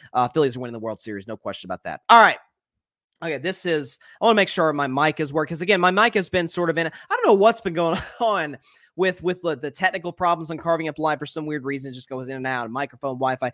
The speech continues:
Wi-Fi has been good today. Again, knock on wood that, that, that continues. Wi-Fi has been good. Connection wasn't great when we were, when I was in Disney World in Orlando, uh, on, on, on, uh, Friday and Monday shows.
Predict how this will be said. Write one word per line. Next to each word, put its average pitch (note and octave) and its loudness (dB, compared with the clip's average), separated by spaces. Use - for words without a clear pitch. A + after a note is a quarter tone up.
Wi-Fi C#4 8
has A#3+ 6
been G#3+ 0
good G#3 6
today. D#3+ 2
Again, D#3 -2
knock F#3+ 2
on G3 2
wood F3+ 2
that, E3 -6
that, F3 4
that F3 2
continues. D3+ -6
Wi-Fi A#3+ 4
has G#3+ -2
been G3 -4
good. F3 0
Connection A3 0
wasn't G3 -4
great F3+ 2
when E3+ -6
we F3 -2
were, E3 0
when E3 -6
I E3+ 2
was E3 -2
in D#3+ -4
Disney E3 -2
World D#3 0
in D#3 -2
Orlando, D3+ 0
uh, C#3+ 0
on, C#3+ 0
on, C#3+ -2
on, C3 -6
uh, B2 -10
Friday F3+ 0
and D3+ -6
Monday G3 2
shows. G#3 6